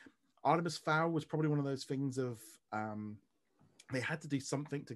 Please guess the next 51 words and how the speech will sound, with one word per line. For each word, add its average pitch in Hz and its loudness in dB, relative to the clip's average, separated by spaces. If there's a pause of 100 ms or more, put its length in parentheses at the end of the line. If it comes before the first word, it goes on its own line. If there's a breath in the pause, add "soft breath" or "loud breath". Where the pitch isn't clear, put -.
keep 147 -8
Disney 113 -6
Plus 110 -8
going. 113 0 (180 loud breath)
They 147 2
saw 226 6
the 156 6
numbers 131 2
going 101 -2
up, - -10
so - -8
they 113 0
knew 147 2
that 123 -4
the 123 -4
money 117 -2
was 101 -8
coming 113 -4
in, 107 -4 (320 soft breath)
and 110 -2
there 120 4
was 120 -2
no 139 2
way 123 4
of 110 0
them 104 -6
releasing 104 -4
it. 151 -4 (640)
So 113 2
it 135 2
made 135 0
sense - 0
for - -12
them 110 -8
to 104 -12
do 117 0
it, 113 4
especially 165 0 (800)
that 156 0
probably 190 -2
movie 151 4
would 127 4
have 110 -6
bombed 117 0
at 110 -6
the - -16
cinema 104 -4
anyway. 90 -8 (480)
Um, 95 -6
it 104 -10
being, 101 -8